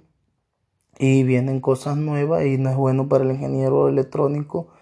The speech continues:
quedarse atrás en el conocimiento. Y en lo social, como ya lo habíamos dicho, el ingeniero electrónico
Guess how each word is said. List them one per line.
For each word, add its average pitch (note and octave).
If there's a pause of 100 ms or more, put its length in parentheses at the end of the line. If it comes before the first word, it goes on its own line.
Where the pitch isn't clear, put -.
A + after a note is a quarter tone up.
(300)
quedarse B2
atrás B2+
en B2
el B2
conocimiento. C3+ (560)
Y C#3
en C3+
lo C#3+
social, D#3
como D#3+
ya C#3
lo C3+
habíamos D3
dicho, D3+ (360)
el C#3
ingeniero C3
electrónico D#3